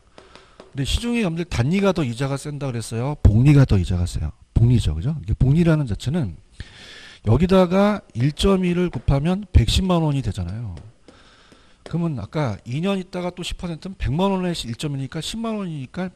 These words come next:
백이십만 원이 되거든요. 그죠? 근데 여기다가 지금 복리라는 거는 원금에다가 곱하는 게 아니라 이 백십만 원에다가 곱해버려요. 그죠? 그럼 요건 그냥입니까? 원금입니까? 이자도 포함됩니까? 포함되죠. 그럼 여기다가 일점일을 또 곱해버리는 거예요.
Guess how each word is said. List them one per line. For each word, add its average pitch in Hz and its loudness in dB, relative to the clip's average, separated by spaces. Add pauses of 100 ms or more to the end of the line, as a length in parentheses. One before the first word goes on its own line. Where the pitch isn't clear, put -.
백이십만 165 2
원이 127 0
되거든요. 82 -2
그죠? 120 -6
근데 110 2
여기다가 139 0 (540)
지금 160 -4
복리라는 180 2
거는 185 -4 (420)
원금에다가 180 4
곱하는 131 0
게 107 -4
아니라 98 -4
이 123 -10
백십만 214 4
원에다가 120 -2
곱해버려요. 78 -2 (160)
그죠? 156 -8 (120)
그럼 131 -2
요건 160 2
그냥입니까? 135 2
원금입니까? 127 2
이자도 110 0
포함됩니까? 127 0 (480)
포함되죠. 120 2
그럼 101 -4
여기다가 185 4 (360)
일점일을 170 0
또 208 -8
곱해버리는 101 -6
거예요. 78 -10